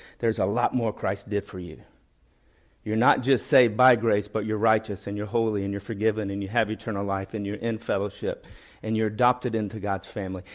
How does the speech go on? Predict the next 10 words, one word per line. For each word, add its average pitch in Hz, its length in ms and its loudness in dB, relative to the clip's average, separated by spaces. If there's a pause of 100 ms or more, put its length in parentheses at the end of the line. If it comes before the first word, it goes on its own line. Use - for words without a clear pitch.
And 127 120 4
he 131 80 6
lists 131 360 4
all 190 280 8
those 185 240 4
blessings 135 520 4
in 113 100 0
Ephesians 113 460 -4
chapter 107 320 -6
one. 92 320 -8